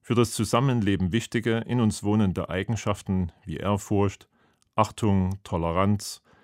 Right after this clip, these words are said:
Mitgefühl und Nächstenliebe zu stärken. Sie sind eine wirksame Medizin gegen Hass,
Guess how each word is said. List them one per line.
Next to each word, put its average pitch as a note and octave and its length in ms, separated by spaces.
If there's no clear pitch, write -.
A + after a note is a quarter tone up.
Mitgefühl G#2+ 680
und F2+ 180
Nächstenliebe F#2 640
zu - 140
stärken. D#2+ 480
Sie - 160
sind D3+ 220
eine A2 280
wirksame C3 440
Medizin B2+ 600
gegen E2+ 320
Hass, - 420